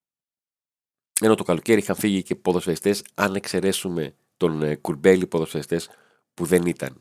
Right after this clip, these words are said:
ε, βασικοί, ήταν πο-, ήταν παίκτες που, ε, νομίζω ότι η πόρτα της εκτός θα άνοιγε. Απλά με τον Κουρμπέλη δεν βρέθηκε, ε, δεν βρέθηκε η συμφωνία για να μείνει.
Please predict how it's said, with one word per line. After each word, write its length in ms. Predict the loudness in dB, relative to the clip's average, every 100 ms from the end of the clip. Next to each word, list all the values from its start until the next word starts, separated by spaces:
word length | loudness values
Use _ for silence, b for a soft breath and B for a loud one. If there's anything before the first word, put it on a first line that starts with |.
| _
ε, 600 | -16 -16 -16 -18 -14 -12
βασικοί, 340 | -8 -8 -8 -6
ήταν 160 | -6
πο-, 220 | -4 -4 -4
ήταν 220 | -4 -4
παίκτες 300 | -6 -8 -10
που, 200 | -10 -10 b b b b b
ε, 80 | -6
νομίζω 280 | -4 -2
ότι 120 | -4 -6
η 40 |
πόρτα 280 | -4 -2 -2
της 100 | -6
εκτός 260 | -6 -6
θα 120 | -2 -2
άνοιγε. 360 | -2 -4 -10 -10 b b _ _
Απλά 180 | -6 -6
με 60 | -4
τον 80 |
Κουρμπέλη 400 | -10 -6 -2 -2
δεν 220 | -2 -6 -6 _
βρέθηκε, 560 | -6 -4 -4 -10 -12 -12 b b b b b b _
ε, 440 | -8 -6 -4 -6 -10 -12 -16 -16 -18 -20 -20 -20 _ _ _
δεν 200 | -8 -4
βρέθηκε 320 | -4 -6 -6
η 360 | -6 -6 -10 -10
συμφωνία 540 | -8 -6 -8 -6 -6
για 160 | -6 -6
να 100 | -4
μείνει. 320 | -2 -2